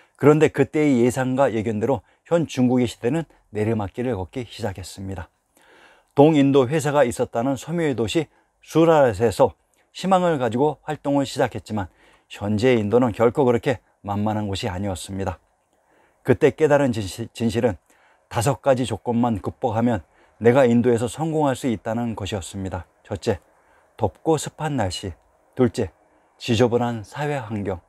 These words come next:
셋째, 채식주의자가 대다수인 음식 문제. 넷째, 부정과 부조리. 다섯째, 매우 느린 의사결정입니다. 그러나 어느 것 하나 극복할 수 없었습니다. 그나마 인도에서 보았던 희망 하나는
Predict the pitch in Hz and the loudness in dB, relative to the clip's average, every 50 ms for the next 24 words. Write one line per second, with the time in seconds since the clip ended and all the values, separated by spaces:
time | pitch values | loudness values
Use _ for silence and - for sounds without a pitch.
0 | _ _ _ _ _ _ _ _ _ - - 135 120 - - 120 98 - _ _ | _ _ _ _ _ _ _ _ _ -4 -2 -2 0 0 -2 -4 -4 -4 _ _
1 | _ _ _ _ _ _ _ - - 185 185 - 180 151 - - 151 139 131 123 | _ _ _ _ _ _ _ 0 2 2 2 2 0 -4 -4 -2 -2 0 2 4
2 | 131 123 131 - - 110 107 120 113 - - 143 156 160 - - - 120 117 123 | 4 4 2 2 0 2 2 2 2 2 0 -2 -4 -4 -6 -8 -6 -4 -4 -4
3 | 117 - 185 170 127 104 95 95 90 - 92 - _ _ _ _ _ _ _ _ | -4 -6 -8 -8 -8 -8 -8 -10 -12 -14 -16 -18 _ _ _ _ _ _ _ _
4 | - 117 120 113 - - 120 104 90 _ _ _ _ _ _ _ _ - 120 104 | 0 2 2 2 2 0 -4 -4 -4 _ _ _ _ _ _ _ _ -6 0 2
5 | 131 127 117 123 127 170 165 156 - _ - 104 110 107 98 95 90 - _ _ | 2 4 2 2 2 0 0 0 -4 _ -10 -6 -6 -6 -6 -6 -10 -12 _ _
6 | _ _ _ _ _ _ _ _ _ - 123 110 127 107 - - 110 92 - _ | _ _ _ _ _ _ _ _ _ -2 -2 0 0 -2 -2 -4 -6 -6 -6 _
7 | _ _ _ _ _ _ _ _ - 107 113 123 143 147 143 135 131 131 156 160 | _ _ _ _ _ _ _ _ 2 4 6 6 6 6 4 2 2 2 0 -2
8 | - - - 131 127 127 113 - 151 156 147 - 113 101 - - 131 117 107 95 | -4 -6 -2 0 0 0 0 -2 -4 -4 -4 -4 -6 -6 -6 -6 -6 -6 -6 -6
9 | 92 92 95 90 85 - _ _ _ _ _ _ _ _ _ _ _ _ _ _ | -6 -6 -8 -8 -10 -12 _ _ _ _ _ _ _ _ _ _ _ _ _ _
10 | _ _ - - _ _ _ - - _ _ _ _ - - 123 123 123 117 120 | _ _ -20 -20 _ _ _ -20 -20 _ _ _ _ 0 2 4 4 4 4 2
11 | 120 117 120 123 135 135 139 135 - 127 135 151 151 - _ - - 110 - - | 2 2 2 4 4 6 4 4 2 0 0 0 0 -2 _ -8 -10 -8 -6 -6
12 | 135 123 - 117 104 - - - - - - 98 - - 113 - - - 104 101 | -6 -4 -4 -6 -8 -8 -8 -8 -8 -6 -8 -10 -8 -6 -8 -8 -6 -8 -8 -6
13 | 98 98 92 90 - _ _ _ _ _ _ _ _ _ _ _ _ - - 135 | -6 -6 -6 -8 -10 _ _ _ _ _ _ _ _ _ _ _ _ 2 4 6
14 | 139 139 143 143 139 123 131 127 135 131 135 123 117 135 120 - 117 117 120 120 | 8 8 8 6 4 4 2 2 4 4 4 2 2 0 0 0 0 0 0 0
15 | - - 135 127 120 117 - - 156 147 131 117 123 117 104 104 120 117 95 | 0 0 0 0 0 -2 -4 -4 -4 -2 -2 -2 -4 -4 -4 -4 -4 -4 -6